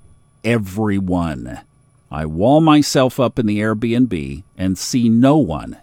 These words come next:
except to visit the family for dinner, and then I avoid closeness with my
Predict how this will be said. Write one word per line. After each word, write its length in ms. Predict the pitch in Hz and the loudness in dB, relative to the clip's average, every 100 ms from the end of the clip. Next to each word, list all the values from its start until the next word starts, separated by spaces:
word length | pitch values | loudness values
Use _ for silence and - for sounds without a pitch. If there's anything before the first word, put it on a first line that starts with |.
| - | -12
except 520 | 95 - - 147 - | -12 -6 -2 -2 0
to 60 | 165 | 0
visit 320 | 143 135 156 | 2 0 -2
the 80 | 180 | -6
family 440 | - 104 110 110 | -4 0 0 0
for 140 | 113 123 | -4 -4
dinner, 480 | 113 170 85 76 - _ _ _ | 0 2 2 -2 -8 _ _ _
and 180 | 98 101 | 0 2
then 160 | 113 127 | 4 4
I 160 | 135 | 4
avoid 540 | 139 104 107 117 117 117 | 2 2 2 2 0 -2
closeness 580 | 165 151 - 82 80 | 0 0 0 -6 -4
with 160 | 101 - | -4 -2
my 240 | 95 101 | 0 -2